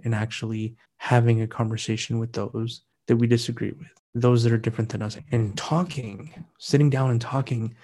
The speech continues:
to these people, not with the intent of arguing or debating or even trying to switch or let, let, let me try to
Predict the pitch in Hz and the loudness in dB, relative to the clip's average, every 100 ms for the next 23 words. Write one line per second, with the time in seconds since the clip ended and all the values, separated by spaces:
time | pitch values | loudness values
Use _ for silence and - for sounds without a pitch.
0 | - - - - 117 117 117 120 117 113 | -20 -20 -20 -6 -2 -2 -2 -6 -4 -8
1 | - - - - 131 120 127 156 170 175 | -8 -20 -20 -6 4 6 8 6 2 0
2 | 160 165 131 117 - 127 120 117 - - | 2 4 4 2 0 0 2 0 -4 -20
3 | - - 120 110 104 - _ - 120 127 | -20 -6 -2 -2 -4 -12 _ 0 6 6
4 | 123 123 120 120 117 117 113 - - - | 6 6 8 8 6 6 2 0 -12 -10
5 | 131 113 113 123 - 113 120 117 113 117 | -2 -2 0 -4 -2 0 4 4 4 2
6 | 117 - _ - - 143 175 175 180 143 | -2 -10 _ -20 4 8 10 10 6 4
7 | - 156 151 127 120 - - 131 147 113 | 2 4 4 2 -4 -8 -4 0 0 0
8 | - - - 120 117 - - 143 - 139 | -6 -4 4 4 4 -6 0 0 0 0
9 | - 160 160 143 139 117 104 | 6 6 6 2 2 2 -4